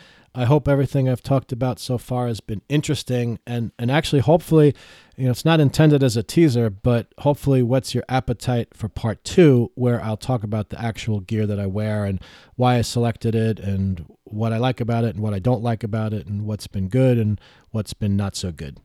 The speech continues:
But, uh, I do wanna, I do wanna give this subject uh, its due importance because it is something I feel is important and, uh, something I, I really want everyone to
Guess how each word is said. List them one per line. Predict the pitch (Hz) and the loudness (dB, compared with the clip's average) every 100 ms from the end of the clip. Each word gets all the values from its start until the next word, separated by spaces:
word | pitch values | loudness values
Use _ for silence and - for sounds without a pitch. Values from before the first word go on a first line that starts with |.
| _ _ _ - _ - | _ _ _ -20 _ -10
But, | 110 - | -10 -6
uh, | 107 101 - - | -6 -6 -10 -6
I | 131 | 2
do | 131 156 | 6 8
wanna, | 151 139 117 | 8 6 4
I | 127 | 2
do | 147 160 | 4 6
wanna | 147 127 | 6 2
give | - 135 104 | 2 0 2
this | 123 113 - | 0 0 -4
subject | - - 127 104 120 110 - - - _ _ _ 104 | -6 0 0 0 -2 -2 -6 -20 -20 _ _ _ -10
uh, | 101 - | -8 -8
its | 110 - | -10 -10
due | - 123 113 | -4 0 0
importance | 101 117 110 110 107 | 0 -2 0 0 -2
because | - 104 107 101 | -6 -6 -4 -2
it | |
is | 110 | -4
something | - 113 101 104 101 95 - _ _ _ _ _ - | -2 -4 -2 -2 0 -2 -6 _ _ _ _ _ -4
I | 113 | -4
feel | - 117 110 | -2 0 0
is | 98 | 0
important | 107 - 107 98 - _ - _ _ _ _ _ - | -2 -2 -4 -4 -8 _ -20 _ _ _ _ _ -10
and, | 107 104 | -6 -6
uh, | 101 98 - | -6 -10 -4
something | 143 117 120 | -2 0 0
I, | 117 98 | -2 -2
I | |
really | 110 113 107 | -2 -2 -2
want | 104 - | -4 -4
everyone | 107 104 101 95 | -4 -2 -2 -4
to | 104 | -6